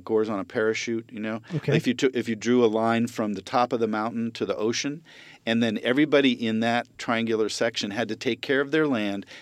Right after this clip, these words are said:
Speaker 1: and they had to take care of the water from when it hit the top of the mountain. It had to go back into the ocean as pure as it hit the mountain. That was their goal. That was part of their tribal requirement.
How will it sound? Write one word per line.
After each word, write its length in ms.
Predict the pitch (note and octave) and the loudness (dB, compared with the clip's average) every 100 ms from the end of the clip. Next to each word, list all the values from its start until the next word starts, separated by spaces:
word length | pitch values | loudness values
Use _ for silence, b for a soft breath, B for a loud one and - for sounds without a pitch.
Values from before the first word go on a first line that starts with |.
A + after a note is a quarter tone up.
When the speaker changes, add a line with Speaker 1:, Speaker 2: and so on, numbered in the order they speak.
| B | B
Speaker 1:
and 100 | A#2 | 0
they 40 | |
had 160 | A#2+ A2 | 0 0
to 60 | |
take 180 | G#2+ B2+ | -2 -2
care 160 | - D#3 | 2 2
of 80 | |
the 100 | F3 | 4
water 340 | E3 C#3 C3 B2+ | 4 6 6 4
from 220 | B2 G2+ | 2 -4
when 160 | G#2+ G2 | -2 -4
it 100 | F#2 | -2
hit 220 | C#3 D3 | -2 -2
the 60 | |
top 280 | - D3+ C#3+ | -2 0 0
of 60 | E3 | 0
the 80 | D#3 | 0
mountain. 400 | C3 G#2+ G2+ F#2+ B B B | 0 -2 -4 -12 B B B
It 100 | A2+ | -2
had 240 | A#2+ C3+ | 2 2
to 80 | C3 | 2
go 180 | A#2 G2+ | 0 0
back 400 | G#2 A#2+ D3 - | 2 4 2 0
into 220 | C#3 C3 | 0 2
the 100 | A#2 | 0
ocean 300 | G#2+ A2 A2 | -2 -2 -6
as 140 | F#2+ | -8
pure 300 | - - G#2 | -8 -4 -4
as 120 | G2+ | -4
it 120 | F#2 E2+ | -6 -10
hit 180 | F2+ | -12
the 60 | - | -12
mountain. 380 | F2 F2 F2+ - _ _ b b | -12 -12 -14 -20 _ _ b b
That 160 | b B2+ | b 4
was 140 | C3 | 4
their 100 | D3+ | 2
goal. 300 | D3+ G#3 G3+ _ b | 2 2 -2 _ b
That 120 | - D3 | 2 2
was 100 | D#3+ | 4
part 180 | F3+ | 4
of 60 | F3 | 4
their 80 | E3+ | 2
tribal 680 | D#3+ - C#3+ E3+ F3 E3+ D3+ | 0 2 4 4 2 0 -2
requirement. 960 | A#2+ B2 - - F3+ A3+ F3+ F2 - | -6 -6 -8 -6 -4 -2 -2 -4 -8